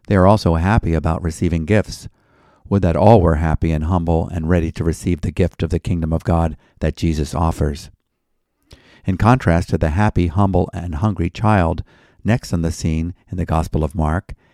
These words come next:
is the self-confident, rich young ruler. He had what everyone today wants. He had money, success, youth, and most likely good looks. People with money usually give some investment in their appearance.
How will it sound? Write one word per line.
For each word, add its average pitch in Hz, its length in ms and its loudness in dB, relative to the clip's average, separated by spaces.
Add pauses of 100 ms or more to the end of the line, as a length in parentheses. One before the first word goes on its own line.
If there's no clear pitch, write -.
(140)
is 87 160 -2
the 92 100 2
self-confident, 82 1000 0
rich 107 420 0
young 95 300 0
ruler. 85 500 2 (800)
He 120 180 2
had 98 200 2
what 87 200 0
everyone 107 460 2
today 107 280 0
wants. 101 500 -2 (240)
He 87 120 -4
had 78 180 -4
money, 95 400 -2 (120)
success, - 720 -4 (220)
youth, 104 400 2 (260)
and 80 140 -6
most 92 220 0
likely 98 340 0
good 95 240 2
looks. - 380 2 (280)
People 104 300 2
with 92 180 0
money 92 280 0
usually 90 500 0
give 82 240 -2
some 85 200 -2
investment 80 580 -4
in 80 120 -4
their 78 160 0
appearance. 82 680 -4